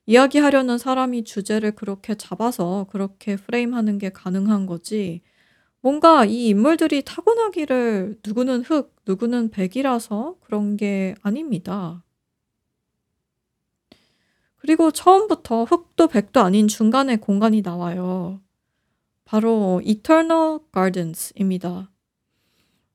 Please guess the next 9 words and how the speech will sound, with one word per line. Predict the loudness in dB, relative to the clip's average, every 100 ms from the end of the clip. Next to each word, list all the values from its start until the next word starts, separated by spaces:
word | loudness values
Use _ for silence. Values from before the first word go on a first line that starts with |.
| _ 4
여기는 | 6 6 4
어둡지도 | 4 6 4 2 0 2 2 0
밝지도 | 0 -2 -2 -8 -6 -2 2
않습니다. | 2 0 -2 -4 -4 -6 -8 -12 _ _ _ _ _ _ _ _ _ _ _ _ _ _ _ _
상류층 | -4 -2 0 -2 0 0 0
자제들이 | -2 0 0 2 0
노는 | 2 2 2 2
곳이라는 | -2 0 -2 -2 -4
설정인데 | -4 -8 -6 -4 -4 -2 -4 -2 -6